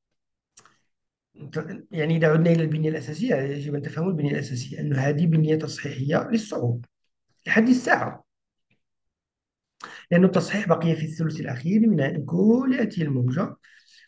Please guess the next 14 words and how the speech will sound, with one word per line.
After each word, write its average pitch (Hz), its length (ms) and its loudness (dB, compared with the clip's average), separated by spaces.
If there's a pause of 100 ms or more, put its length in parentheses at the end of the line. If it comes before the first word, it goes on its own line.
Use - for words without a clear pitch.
(100)
وقلنا 220 760 4
إذا 208 160 0
حصلنا 190 300 -2
على 180 160 4
هذا 156 160 6
الصعود 175 600 -4
نبحث 214 340 0
عن 190 160 0
الصعود 214 500 -2
لكسر 214 360 2
القمة. 156 640 -2
هذا 233 100 4
ما 285 100 0
قلنا، 127 320 0